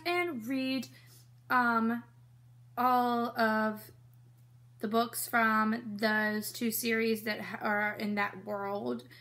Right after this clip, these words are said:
um, that Percy Jackson world. So, um, I know this one I think is in this, is the second series, and this is book three? Yeah, book three in that second series. So,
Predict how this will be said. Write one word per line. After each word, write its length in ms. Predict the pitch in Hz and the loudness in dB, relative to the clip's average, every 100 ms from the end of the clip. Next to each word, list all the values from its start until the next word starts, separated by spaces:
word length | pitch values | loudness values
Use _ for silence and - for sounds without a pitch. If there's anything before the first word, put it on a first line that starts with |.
| - - | -20 -8
um, 500 | 220 208 202 202 214 - | 0 2 2 -2 -6 -8
that 260 | 233 214 - | -4 -4 -2
Percy 320 | - 220 226 | -4 -2 -2
Jackson 720 | 214 202 202 214 202 196 196 185 | -2 -2 -2 -4 -6 -6 -8 -6
world. 380 | 190 - - - - - - | -8 -8 -16 -18 -20 -20 -4
So, 440 | - 240 220 220 - - - - - - - - - - | 4 6 6 2 -6 -14 -20 -20 -20 -20 -20 -20 -18 -2
um, 420 | 226 214 208 214 - 220 | 4 4 4 -2 -4 -4
I 100 | 226 | 0
know 140 | 233 240 | 2 2
this 220 | 262 254 | 0 -2
one 100 | 254 | 0
I 80 | 233 | 0
think 220 | 247 233 | -2 -2
is 140 | 226 214 | -2 0
in 160 | 220 | 0
this, 320 | 208 208 - | -2 -4 -8
is 300 | - 233 208 | -4 -2 -2
the 160 | - 196 | -2 -6
second 800 | - - - - 226 226 294 285 | -6 -8 -8 -4 -2 -2 -6 -8
series, 320 | 277 277 247 | -6 -4 -2
and 80 | 226 | -2
this 140 | 226 | -2
is 140 | 240 214 | -6 -10
book 260 | 226 - - - | -10 -12 -16 -18
three? 300 | 220 214 330 427 466 - - - | -10 -8 -6 -8 -12 -16 -14 -2
Yeah, 160 | 226 | -2
book 240 | 208 262 - | 0 -6 -8
three 420 | - 285 233 220 - - - | -4 -2 -2 -4 -10 -12 -2
in 80 | 233 | -2
that 140 | - | 2
second 300 | 269 262 285 | 0 0 -4
series. 440 | 311 311 330 320 | -2 0 0 0
So, 460 | - 277 233 226 240 | -2 2 4 4 0